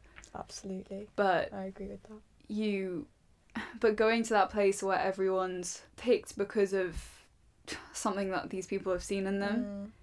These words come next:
Speaker 2: it's a really beautiful experience. Like, it's been
Speaker 1: Mm.
Speaker 2: really valuable to me, and I can imagine for you.
Speaker 1: Mm-hmm.
Speaker 2: Did you feel like before, like, you said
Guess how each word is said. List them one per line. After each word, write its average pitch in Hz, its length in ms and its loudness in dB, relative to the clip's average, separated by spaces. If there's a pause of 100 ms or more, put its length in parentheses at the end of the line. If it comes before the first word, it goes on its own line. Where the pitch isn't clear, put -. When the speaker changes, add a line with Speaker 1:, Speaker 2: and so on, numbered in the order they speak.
(160)
Speaker 2:
it's 208 140 2
a 247 60 4
really 311 200 4
beautiful 262 320 0
experience. 214 800 0
Like, 220 160 4
it's 214 140 2
been 208 340 4
Speaker 1:
Mm. 202 60 0
Speaker 2:
really 214 200 4
valuable 196 500 0
to 190 100 -10
me, 185 100 -6
and 185 100 -4
I 180 60 -4
can 190 140 -6
imagine 190 340 -2
for 190 140 -8
you. 180 360 -2 (320)
Speaker 1:
Mm-hmm. 208 240 -8
Speaker 2:
Did 233 180 2
you 294 220 4
feel 247 340 4
like 208 360 2
before, 196 600 0
like, 196 220 0
you 220 200 0
said 185 460 2